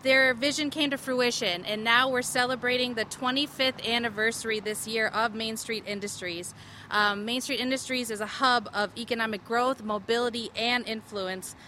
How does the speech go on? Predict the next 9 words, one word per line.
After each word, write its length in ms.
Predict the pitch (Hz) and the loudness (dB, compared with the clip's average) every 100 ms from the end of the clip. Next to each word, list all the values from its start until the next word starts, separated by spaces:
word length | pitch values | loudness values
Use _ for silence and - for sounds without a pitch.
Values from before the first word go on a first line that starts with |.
| - | -6
of 160 | 208 220 | -4 -2
many 420 | 233 262 262 254 | 0 0 2 0
of 100 | 220 | 0
Madison's 580 | 220 214 220 220 220 208 | 0 0 -2 -4 -6 -6
small 320 | - 202 196 | -6 -4 -2
businesses 800 | 190 185 185 180 175 170 175 - - - - - - - - | -2 -4 -4 -8 -6 -6 -6 -12 -18 -20 -20 -20 -20 -20 -8
since 340 | - 247 - | -4 -2 -2
nineteen 420 | 220 220 - 254 | -2 -2 -4 -4
ninety-six. 840 | 214 208 208 - 175 156 - - | -2 -4 -4 -4 -4 -6 -8 -10